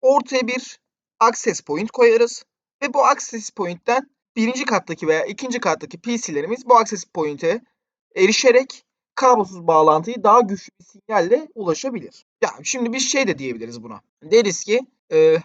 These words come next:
her tarafta, <clears throat> her katta ayrı access point'ler olsun, sinyal iyice güçlensin diyebiliriz. Access point'leri birbirine bağlarız. Buradan da buraya bağlanır. Veya şu alttaki access point'i de şu modeme bağlarız. Kablolu bir şekilde.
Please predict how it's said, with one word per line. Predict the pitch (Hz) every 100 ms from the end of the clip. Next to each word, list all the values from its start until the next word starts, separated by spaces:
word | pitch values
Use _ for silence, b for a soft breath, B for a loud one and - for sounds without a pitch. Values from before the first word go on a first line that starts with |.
| _
her | - 269 262
tarafta, | 208 151 - 233 254 - _ _
<clears throat> | - 165 -
her | 247 262
katta | 254 151 -
ayrı | 214 214 202
access | 165 160 -
point'ler | 147 143 147
olsun, | 143 156
sinyal | 233 - 226 226
iyice | 233 175
güçlensin | 143 131 151 127 127 131
diyebiliriz. | 123 117 151 254 - _ _ _ _ -
Access | 262 - 196
point'leri | - 175 160 156
birbirine | 208 226 202 160
bağlarız. | 131 127 160 254 - _ _
Buradan | 262 170 139 170
da | 233
buraya | 175 127
bağlanır. | 110 92 - _ _ _ _ _ -
Veya | 226 202
şu | -
alttaki | 185 208 208 202 214
access | 190 - 196
point'i | - 196 202
de | 151
şu | 127
modeme | 135 175 139 131
bağlarız. | 127 131 143 226 - - _ _ _ _ _ _
Kablolu | - 156 147 143
bir | 135
şekilde. | - 139 147 214